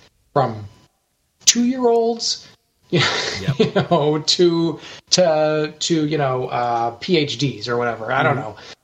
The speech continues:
Speaker 1: know. Um, and this is one of those facets, right? And, and I,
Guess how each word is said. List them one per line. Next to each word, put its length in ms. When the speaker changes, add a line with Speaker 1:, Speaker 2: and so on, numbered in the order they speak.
Speaker 1:
know. 60
Um, 280
and 200
this 240
is 140
one 260
of 160
those 260
facets, 640
right? 300
And, 340
and 420
I, 260